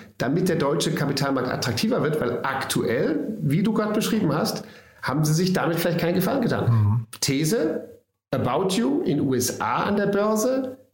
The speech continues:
Speaker 1: wäre deutlich spannender gelaufen. Aber, und hier ist ein weiterer Punkt, wenn dein Business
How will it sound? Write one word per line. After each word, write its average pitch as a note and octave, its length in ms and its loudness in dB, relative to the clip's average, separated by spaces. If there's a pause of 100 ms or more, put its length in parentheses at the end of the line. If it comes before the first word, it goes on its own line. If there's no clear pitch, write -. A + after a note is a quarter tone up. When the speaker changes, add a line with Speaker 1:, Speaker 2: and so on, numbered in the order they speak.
(100)
Speaker 1:
wäre D#3+ 880 0 (320)
deutlich B2+ 440 0
spannender F#2+ 380 0
gelaufen. F#2 400 -2 (500)
Aber, C3+ 720 0
und C#3+ 100 0
hier C#3+ 100 2
ist D3 100 0
ein C3 40 0
weiterer B2+ 240 0
Punkt, - 380 -2 (580)
wenn C3 140 0
dein B2 220 0
Business E3+ 580 0